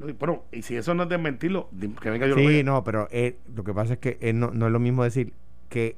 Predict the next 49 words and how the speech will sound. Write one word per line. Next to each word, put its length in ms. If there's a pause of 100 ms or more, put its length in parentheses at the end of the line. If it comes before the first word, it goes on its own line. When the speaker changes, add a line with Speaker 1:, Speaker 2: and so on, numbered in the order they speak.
(120)
Speaker 2:
Betito 400
dijo 320
que 80
la 80
gobernadora 440
miente. 360
Speaker 1:
No, 120
yo, 120
la, 260
yo 200
dije 200
la 80
campaña, 520 (100)
no 100
dije 140
ni 80
siquiera 260
la 60
gobernadora. 420
Speaker 2:
O 60
ell-, 200
ellos 300
mienten. 340
Speaker 1:
Ellos, 360
dije 260
ellos. 260 (1120)
Y 160
entonces, 440
pues, 300 (100)
la 120
campaña 360
se 80
ha 20
desmoronado, 800 (160)
se 140
ha 60
desmoronado, 460
por 140
más 140
que 180
griten, 560
por 160
más 140
que 140
digan 220
que 140
lo 100
saben 320
todo, 460